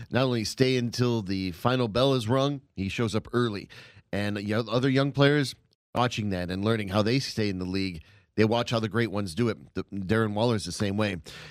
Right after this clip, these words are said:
Now, when Derek Carr, though, you know, I, I know Josh McDaniels and, and Ziegler, they looked at the Raiders team as, as one of which, hey, this can go far. And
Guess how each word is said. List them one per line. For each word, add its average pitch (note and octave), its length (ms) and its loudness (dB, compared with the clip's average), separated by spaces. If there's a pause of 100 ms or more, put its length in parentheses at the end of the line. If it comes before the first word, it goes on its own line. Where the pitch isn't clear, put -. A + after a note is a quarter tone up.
Now, D#3+ 120 6
when E3+ 180 0
Derek F#3+ 280 -2
Carr, F3+ 280 2
though, A2+ 320 0 (1120)
you D3+ 80 6
know, D#3+ 80 6
I, D#3 300 4
I C#3 40 0
know F#3 260 4
Josh D3+ 300 2
McDaniels C3 600 0
and, G#2+ 140 -4
and A2 220 -2
Ziegler, B2+ 340 2
they A#2 160 0
looked D3 240 0
at B2 140 0
the A#2 100 0
Raiders A#2+ 440 0
team B2+ 260 0
as, G#2+ 220 0
as G2 160 -2
one B2+ 160 2
of A#2 100 -2
which, A2+ 220 -2
hey, A2+ 220 0 (520)
this B2+ 220 -2
can B2 160 0
go G2 160 -4
far. D#2+ 440 -4 (440)
And G#2+ 500 2